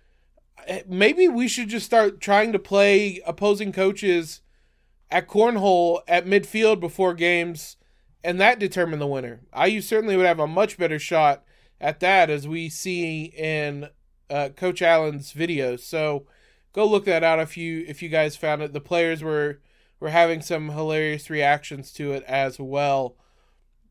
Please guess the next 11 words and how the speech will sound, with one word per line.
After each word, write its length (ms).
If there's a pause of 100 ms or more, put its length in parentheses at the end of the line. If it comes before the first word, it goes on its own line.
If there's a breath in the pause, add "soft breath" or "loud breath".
(840)
Obviously, 800
for 160
the 140
Hoosiers 720 (480)
to 80
have 200
a 60
turnaround 560
of 300
any 240
sort 440